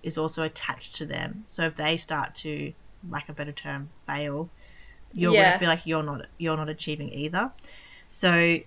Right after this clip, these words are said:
Speaker 1: I, unless it can be, and is it unavoidable, obviously do it with other people, but really setting goals for yourself is
Speaker 2: Yeah.
Speaker 1: probably the best way to go.
Speaker 2: Oh, I'm such an individual when it comes to those kind of
Speaker 1: <laughs>
Speaker 2: things. Like,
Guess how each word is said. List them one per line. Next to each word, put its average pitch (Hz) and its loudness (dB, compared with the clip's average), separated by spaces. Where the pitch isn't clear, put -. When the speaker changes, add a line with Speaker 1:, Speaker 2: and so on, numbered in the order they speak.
Speaker 1:
I, 180 8
unless 185 6
it 233 -4
can 180 2
be, - -2
and 165 -2
is 180 -2
it 180 -2
unavoidable, 180 6
obviously 156 0
do 175 2
it - 2
with 156 -2
other 156 -4
people, 165 -2
but 180 0
really 165 2
setting 185 2
goals 170 2
for 160 -4
yourself 156 -2
is 156 -4
Speaker 2:
Yeah. 196 6
Speaker 1:
probably 160 -2
the 156 -2
best 151 -8
way - -8
to - -8
go. - -10
Speaker 2:
Oh, 214 10
I'm 214 8
such 196 6
an 202 -2
individual 185 -2
when 202 6
it 185 4
comes - 10
to 240 10
those 190 8
kind 220 4
of 240 4
Speaker 1:
<laughs> 185 -2
Speaker 2:
things. 190 -2
Like, 190 6